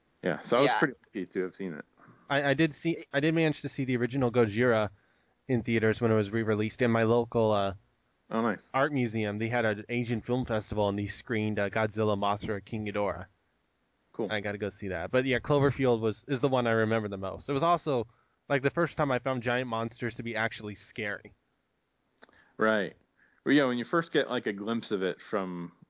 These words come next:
Speaker 1: you know, up above in one of the buildings, and it's just kinda storming through the city, it's, it was really amazing.
Speaker 3: Mm-hmm. It's the first, it's the first time it made me actually think about all those people you always see running away in the Godzilla films. Like, what that must be like.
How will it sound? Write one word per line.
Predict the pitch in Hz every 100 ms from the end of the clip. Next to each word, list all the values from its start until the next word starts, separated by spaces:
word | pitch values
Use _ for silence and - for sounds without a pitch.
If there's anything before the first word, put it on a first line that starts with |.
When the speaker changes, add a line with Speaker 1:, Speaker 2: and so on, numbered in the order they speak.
| _ -
Speaker 1:
you | 107
know, | 92
up | 90 -
above | 90 98 98 95 92
in | 90
one | 92 92
of | 87
the |
buildings, | 87 92 92 90 87
and | 92 85
it's | -
just | 85
kinda | 95 87
storming | - - 85 87 85
through | 85 85
the | 73
city, | 90 82
it's, | 78 -
it | - - -
was | 92 87
really | 90 82
amazing. | 76 82 78 78 -
Speaker 3:
Mm-hmm. | 113 101 101 107 - _ _ _ _ _ _ _ _ _
It's | 156 151 -
the | 147
first, | 156 151 156
it's | -
the |
first | 143 160
time | 156 139
it |
made | 135 131
me | 123
actually | 113 117 123 113
think | 131 123
about | 110 107
all | 107
those | 104 98
people | 117 110 107
you | 107
always | 104 101
see | - 117
running | 110 110
away | 104 101
in | 95
the | 95
Godzilla | 98 98 104 95
films. | 110 98 92 95 - _ _ _ _ _ _
Like, | 117 117
what | 131
that | - 135
must | 135 -
be | 120
like. | 107 104